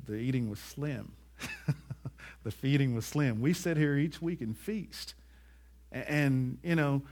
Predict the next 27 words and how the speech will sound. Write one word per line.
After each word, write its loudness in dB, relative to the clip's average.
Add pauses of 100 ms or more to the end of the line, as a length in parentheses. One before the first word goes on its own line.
(200)
we 12
don't 12
wanna 8
be 10
like 8
the 0
children 6
of 4
Israel 8
who 6
went 6
out 6
and 0
gathered 8
more 10
than 4
enough 4
manna 6
for -2
one 2
day. 2 (580)
You 2
know 2
what 0
happened 0
to 0
that? -2